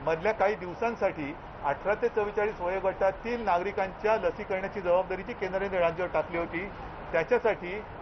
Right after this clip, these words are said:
आपल्याला सहा कोटी जनतेसाठी बारा कोटी डोस पाहिजे होते आणि ते केंद्राने सांगितलं होतं की तुम्हीच विकत घ्या. त्याची आपण एक रकमी एका चेकनी विकत घेण्याची तयारी ठेवली होतीच. त्यानुसार सुरुवात झाली,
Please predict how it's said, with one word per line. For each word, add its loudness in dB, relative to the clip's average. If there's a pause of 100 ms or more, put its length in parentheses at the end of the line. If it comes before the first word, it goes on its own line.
आपल्याला 4 (360)
सहा 6
कोटी 0
जनतेसाठी -2
बारा 2
कोटी 0
डोस 0
पाहिजे -2
होते -8 (720)
आणि 0 (120)
ते 6
केंद्राने 2
सांगितलं 0
होतं -2
की -4
तुम्हीच -4
विकत 0
घ्या. 4 (140)
त्याची 0
आपण 4 (160)
एक -2
रकमी -2
एका 0
चेकनी -2
विकत -4
घेण्याची -2 (120)
तयारी 4
ठेवली 0
होतीच. 0 (720)
त्यानुसार 4
सुरुवात 2
झाली, 2